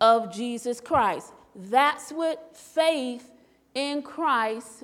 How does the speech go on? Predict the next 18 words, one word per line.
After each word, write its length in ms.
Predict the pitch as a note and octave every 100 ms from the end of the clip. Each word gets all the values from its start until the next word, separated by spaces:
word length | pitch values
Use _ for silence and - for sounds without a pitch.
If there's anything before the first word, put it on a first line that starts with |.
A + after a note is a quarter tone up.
| -
means. 960 | B3 D4 D4+ B3 F#3 F3 - - - _ _ _ _ _ _ _
And 220 | B3+ B3+ B3+
so 580 | - C#4 C4 B3 B3 -
the 140 | B3+ -
old 420 | D4+ F4+ G#4 F#4
nature, 640 | C#4+ B3+ A#3+ B3 A#3 B3 - - _ _ _ _ _ _ _ _ _ -
uh, 280 | B3 B3+ A3
the 160 | C4 C4
unregenerate 680 | D#4 D#4 A#3+ D#4+ F#4 F4 -
person, 360 | C#4 C4 B3+
excuse 500 | A#3+ A#3+ C#4 C#4 B3+
me, 240 | A3 G3 G3+ - _ _
um, 420 | B3 B3 A#3 A#3 A#3+ - D4+
they 160 | F#4
can 200 | G4 G4+
take 280 | F#4+ E4+ D#4+ C4+
as 140 | A#3+
many 600 | B3+ D4 F#4 F4+ F#4